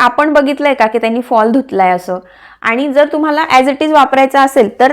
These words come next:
अशा प्रकारच्या ज्या नॉन ट्रान्सपरंट किंवा थोड्या कडक साड्या असतात, ज्यांचे काठ थोडे कडक असतात, त्यांना तुम्ही न धुता फॉल लावू शकता. पण अशा प्रकारच्या सुळसुळीत साड्या असतील,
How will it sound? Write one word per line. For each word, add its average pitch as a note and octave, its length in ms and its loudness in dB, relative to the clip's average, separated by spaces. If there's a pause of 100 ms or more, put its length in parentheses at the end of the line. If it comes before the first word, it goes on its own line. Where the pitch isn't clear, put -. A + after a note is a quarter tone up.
अशा C4 220 2
प्रकारच्या C#4 500 2
ज्या D4 120 2
नॉन C4 280 2
ट्रान्सपरंट C4 680 0
किंवा C4 240 2
थोड्या C4+ 200 4
कडक C4+ 380 0
साड्या A#3 300 4
असतात, A3+ 260 0
ज्यांचे G#3 280 -2
काठ A3 360 -2
थोडे A#3+ 160 2
कडक A#3 340 0
असतात, G3 280 -2 (280)
त्यांना C4 220 2
तुम्ही D#4+ 240 0
न D4+ 220 2
धुता D4 320 2
फॉल D4 400 0 (120)
लावू C#4+ 220 2
शकता. B3 380 -2 (420)
पण D#4 260 0
अशा C#4 200 0
प्रकारच्या D4+ 480 0
सुळसुळीत D4 580 -2
साड्या C4 220 4
असतील, C4 320 -2